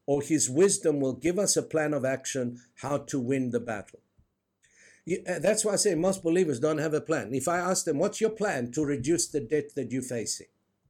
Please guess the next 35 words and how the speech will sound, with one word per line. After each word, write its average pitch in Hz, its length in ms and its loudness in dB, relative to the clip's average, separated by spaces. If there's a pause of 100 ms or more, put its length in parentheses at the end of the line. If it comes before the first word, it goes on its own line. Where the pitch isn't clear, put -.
(640)
You 165 120 2
have 190 180 2
an 175 140 2
enormous 208 540 2
debt 156 380 -2 (280)
and 147 200 0
you're 208 100 4
gonna 185 260 2
pay 190 260 -2
for 160 180 0
thirty 214 340 4
years. 165 220 0 (160)
Do 160 100 0
you 151 180 0
have 190 280 -2
a 175 80 2
plan 143 600 -2 (120)
how 160 140 -2
to - 180 -4
tackle 180 560 -6
this 156 260 -2
debt - 460 -2 (880)
and 156 180 0
to 170 120 2
reduce 147 460 2
it 151 120 0
in 139 140 0
five 180 320 0
years, 107 360 -6
in 143 160 -2
ten 175 300 0
years? - 380 -10 (320)
What's 202 220 -2
your 226 120 4
plan? 214 340 0